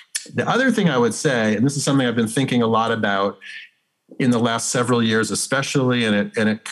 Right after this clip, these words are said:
and it's linked to some of the questions you've been asking,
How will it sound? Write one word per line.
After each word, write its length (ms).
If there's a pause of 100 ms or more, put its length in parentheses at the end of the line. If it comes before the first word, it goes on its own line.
(120)
and 120
it's 160
linked 400
to 100
some 220
of 60
the 60
questions 480
you've 140
been 180
asking, 680